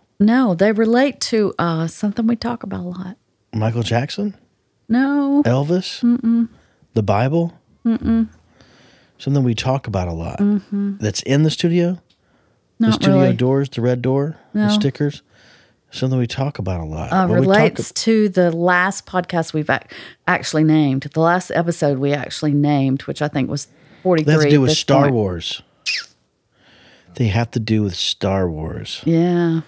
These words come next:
Speaker 2: I'm excited for the studio. There's one thing that has some Star Wars in here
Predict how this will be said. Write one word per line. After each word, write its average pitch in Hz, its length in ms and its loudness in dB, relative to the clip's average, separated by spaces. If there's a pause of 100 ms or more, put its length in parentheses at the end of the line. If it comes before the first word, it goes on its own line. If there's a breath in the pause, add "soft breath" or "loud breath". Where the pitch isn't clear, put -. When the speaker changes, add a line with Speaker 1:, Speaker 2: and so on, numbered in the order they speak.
(280 soft breath)
Speaker 2:
I'm 110 160 0
excited 98 680 -4
for 90 120 -8
the 82 100 -6
studio. 90 720 -4 (880 loud breath)
There's 113 220 0
one 139 220 2
thing 127 280 -2
that 104 240 -6
has 117 280 -2
some 117 180 -4
Star 101 260 -2
Wars 92 280 -2
in 123 100 0
here 95 340 -4